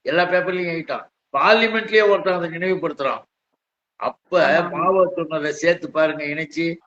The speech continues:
Speaker 1: உங்க தலைவன் யாரு, உங்க வழிகாட்டி யாரு, பொருத்தமான ஆள் யாரு? இனப்பகைவர்கள், திராவிடத்தின் எதிரிகள்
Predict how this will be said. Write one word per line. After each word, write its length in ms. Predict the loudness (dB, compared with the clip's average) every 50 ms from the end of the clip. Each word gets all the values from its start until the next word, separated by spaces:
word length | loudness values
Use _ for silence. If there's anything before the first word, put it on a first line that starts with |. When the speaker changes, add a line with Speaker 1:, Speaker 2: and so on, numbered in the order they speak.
| _ _ _ _ _ _ _ _ _
Speaker 1:
உங்க 240 | -18 -12 -8 -8 -8
தலைவன் 500 | -4 -2 -2 0 0 0 0 0 -2 -2
யாரு, 580 | -2 0 2 2 2 2 0 -2 -2 -4 -6 -8
உங்க 260 | -10 -10 -6 -4 -2 -2
வழிகாட்டி 580 | -2 -2 0 0 2 2 0 0 -2 -6 -4
யாரு, 480 | -2 0 0 0 0 0 -2 -4 -6 -8 _
பொருத்தமான 600 | -6 -6 -6 -6 -4 -6 -8 -6 -6 -6 -6 -6
ஆள் 160 | -6 -6 -6 -6
யாரு? 500 | -4 -2 0 0 0 0 -2 -4 -6 -8 _ _ _ _ _ _ _ -14
இனப்பகைவர்கள், 1120 | -10 -6 -2 0 0 0 0 -2 0 0 2 2 2 0 0 0 -2 0 0 -2 -2 -2 -6 -10 -14 _ _ _ _ _ _ _ _ _ _ _ _ _ _ _ _ -8
திராவிடத்தின் 880 | -4 0 4 4 4 4 4 2 0 0 -2 -2 -4 -6 -6 -6 -6 -6
எதிரிகள் 720 | -4 -4 -2 0 0 0 0 0 0 0 -2 -2 -6 -10